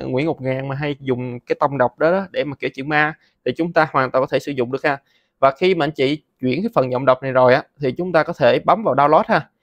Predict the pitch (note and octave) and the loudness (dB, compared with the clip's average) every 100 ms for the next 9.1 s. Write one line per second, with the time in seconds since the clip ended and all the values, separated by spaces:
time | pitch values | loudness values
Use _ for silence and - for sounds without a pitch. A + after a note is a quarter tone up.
0 | _ - C3+ F#3+ A3 F#3+ G#3 D3+ G3 E3 | _ 2 2 2 0 0 2 0 2 2
1 | D3 E3+ E3+ A#3+ D4 - C#3 C3+ F#3 E3+ | 4 6 4 4 0 2 2 2 -2 -2
2 | F#3+ F3+ E3 B2+ D3+ E3+ B2+ C3 C3+ B2+ | -4 -4 -4 -2 -2 0 0 2 4 4
3 | D3 - _ A#2 C3 D3 C3 D3+ - E3 | 4 -2 _ -4 -4 -2 -4 -4 -4 -2
4 | A3+ F#3 C#3 D#3 G#3+ G3 E3 F3+ D#3+ - | 0 0 2 2 2 2 0 0 -4 -6
5 | _ _ - - D#3+ F3 - D3+ C3 B2+ | _ _ -2 2 4 2 0 -2 -4 0
6 | F3 F3+ A3 B3+ D#3 C3+ C3 B2+ - B2 | 0 2 0 2 2 2 0 0 0 0
7 | G#3+ G3 D#3+ C3+ B2+ D#3+ D#3 F3 D#3+ D#3 | 2 2 2 2 2 2 2 2 -2 -6
8 | D#3 E3+ F3 D#3+ D#3+ - D#3 F3+ B3 C3+ | -6 -2 0 0 0 -2 0 2 2 2
9 | C3+ | 0